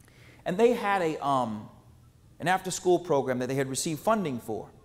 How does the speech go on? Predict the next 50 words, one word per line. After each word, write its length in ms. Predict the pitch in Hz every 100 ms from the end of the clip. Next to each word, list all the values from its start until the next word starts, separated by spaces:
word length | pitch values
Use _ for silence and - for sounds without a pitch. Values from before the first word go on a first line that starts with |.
| - - - - - - - - 139
And 120 | 143
one 100 | 180
of 40 |
the 60 | 180
people 200 | 180 151
with 120 | 151
whom 140 | 156
I 60 | 139
was 100 | 131
speaking 280 | - 220 156
said 220 | 151 143
it 80 | 139
was 120 | 131
working 340 | 156 175 156
really 180 | 160 170
well. 360 | 185 277 - - - - - - -
He 100 | 196
said, 200 | 208 175
"But 60 |
they 80 | 170
lost 260 | 165 151 165
the 80 |
funding 380 | 156 277 269 175
for 260 | - 110 -
it, 60 | -
so 80 |
the, 100 | 139 - - -
the 80 | 151
program's 400 | 202 170 147 180
over." 340 | 254 196 - - -
<clears throat> 1080 | 240 113 - - - - - - - - -
I 100 | 170
said, 320 | - 165 151
um, 380 | 151 139 120 107 - - - - - - - - -
excuse 240 | - 233 190
me, 80 | 139
I 60 |
said, 260 | 147 165 151 - - - - - - - - - - - -
"But 180 | 170 170
how 200 | - 285
long 220 | 269 233
was 100 | 180
the 80 | 165
program?" 400 | - 320 175 139
They 80 | 147
said 120 | 175
it 40 |
was 80 | 160
an 60 | -
hour. 360 | 220 165 107